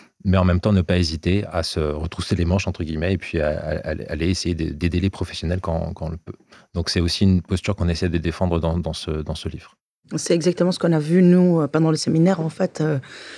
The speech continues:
Speaker 2: la pluralité des profils des gens qui sont soit dans la prévention, soit dans le, directement dans la prise en charge, de psy, de assistants sociaux. Euh, moi, j'ai une, encore une question sur les terrains actuels.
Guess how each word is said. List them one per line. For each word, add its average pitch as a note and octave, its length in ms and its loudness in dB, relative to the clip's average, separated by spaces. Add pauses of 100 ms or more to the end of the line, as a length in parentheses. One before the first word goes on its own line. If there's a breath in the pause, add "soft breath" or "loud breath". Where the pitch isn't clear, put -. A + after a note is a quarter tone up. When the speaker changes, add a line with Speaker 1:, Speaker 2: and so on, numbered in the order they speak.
(160 loud breath)
Speaker 2:
la D3 100 4
pluralité D#3+ 480 2
des D#3+ 100 4
profils E3 380 0
des E3 140 4
gens F#3 160 2
qui - 80 -6
sont F3+ 100 0
soit - 220 -4
dans E3+ 100 2
la D#3+ 80 2
prévention, F3+ 800 2
soit F3+ 260 2
dans E3 160 4
le, D#3 220 6 (420 loud breath)
directement E3 440 2
dans D#3 80 2
la D#3 80 2
prise D#3+ 180 -6
en D3+ 60 2
charge, F#3 560 0
de D#3 80 2
psy, F#3+ 500 2
de E3 140 2
assistants D#3 320 0
sociaux. F3+ 640 2
Euh, D#3 340 2 (380)
moi, F3+ 100 2
j'ai F#3 100 6
une, - 760 0
encore E3+ 240 4
une F#3 80 6
question F#3+ 300 0
sur F#3 180 -2
les D#3 80 4
terrains F3+ 540 2
actuels. D#3+ 480 0